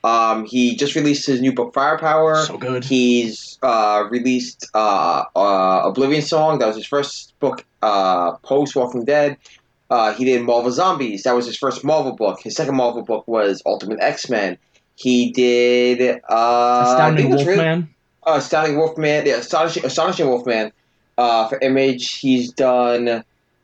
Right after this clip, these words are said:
Speaker 2: Super
Speaker 1: uh,
Speaker 2: Dinosaur.
Speaker 1: Super Dinosaur for Image. That was also another Image book.
Speaker 2: He, he's a big Image guy 'cause of his Skybound
Speaker 1: Yeah.
Speaker 2: company.
Speaker 1: Yeah, 'cause Skybound, so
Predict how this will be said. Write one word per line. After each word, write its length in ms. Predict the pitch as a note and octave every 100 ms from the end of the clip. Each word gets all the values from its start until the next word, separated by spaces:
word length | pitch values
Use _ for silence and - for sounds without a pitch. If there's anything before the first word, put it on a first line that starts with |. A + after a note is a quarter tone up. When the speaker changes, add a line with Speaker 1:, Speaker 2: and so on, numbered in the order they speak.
| _
Speaker 2:
Super 300 | - E3 C#3+
Speaker 1:
uh, 20 |
Speaker 2:
Dinosaur. 680 | A#2 A2 G#2+ G2+ F#2+ F#2 C#3 - _ _ _ _ _ -
Speaker 1:
Super 240 | - C3+
Dinosaur 380 | D3 C#3 C#3+ C#3
for 120 | -
Image. 420 | B2 B2+ B2+ B2
That 80 | -
was 80 | A#2
also 220 | A2 A2
another 340 | G#2+ G#2 G#2 G#2+
Image 280 | A#2 A2 -
book. 160 | A2+ A#2+
Speaker 2:
He, 140 | G3
he's 140 | F#3+
a 40 | G3+
big 160 | G3
Image 280 | F#3+ F3 D3+
guy 200 | D#3 C3+
'cause 200 | B2 C#3
of 60 | C#3
his 120 | C3
Skybound 300 | - D3+ B2+
Speaker 1:
Yeah. 260 | A2+ F2 D#2
Speaker 2:
company. 520 | - A#2+ A2 A2 - _ _ _ _ -
Speaker 1:
Yeah, 240 | C#3+ C3
'cause 160 | - A#2
Skybound, 640 | D#3+ E3 E3+ E3 D3+ D3 C3
so 520 | D3 C3 B2 A2+